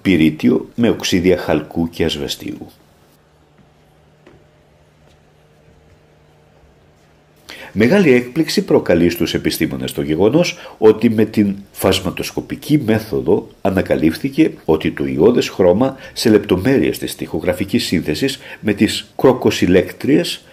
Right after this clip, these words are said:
προέρχεται από την κατεργασία του οστρέου της πορφύρας, γεγονός που αποδεικνύει ότι το επίπεδο τεχνογνωσίας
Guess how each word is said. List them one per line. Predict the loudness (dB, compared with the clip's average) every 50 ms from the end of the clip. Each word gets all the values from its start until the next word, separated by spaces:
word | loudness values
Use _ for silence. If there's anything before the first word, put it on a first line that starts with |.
| -10 _
προέρχεται | 6 6 8 8 6 4 0 2 2 2 2 0 -2 -4
από | -6 -2 0 0 0
την | 2 2 0 0 0
κατεργασία | -2 -2 0 0 2 2 2 2 0 0 0 2 2 2 2
του | 0 0 2 4 4
οστρέου | 4 2 -2 -6 -4 0 2 2 2 2 0 -4 -10
της | -10 -12 -8
πορφύρας, | -6 -6 -4 0 2 4 4 4 2 0 -2 -8 -14 -20 _ _ _ _ _ _ _ _ _ -16 -8
γεγονός | -4 2 4 4 4 6 4 4 2 0 0
που | 0 0
αποδεικνύει | 2 2 2 2 0 -2 -4 -4 -2 0 0 0 -2 -4 -2
ότι | 0 0 0 0 -2 -6 -8 -6 -2
το | 2 2 2 2 0 -4
επίπεδο | -6 -6 -4 -2 -4 -2 0 0 2 2 2
τεχνογνωσίας | 0 0 -2 -4 -4 -2 -4 -4 -2 -4 -6 -6 -6 -4 -2 0 0 0 -2 -4 -8 -8